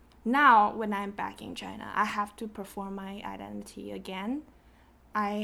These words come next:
have to pretend to be straight or pretend to be something that I'm not, I guess.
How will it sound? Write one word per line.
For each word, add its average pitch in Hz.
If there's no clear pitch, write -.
have 202
to 208
pretend 202
to 214
be 202
straight 208
or 196
pretend 208
to 214
be 196
something 220
that 214
I'm 220
not, 247
I 226
guess. 247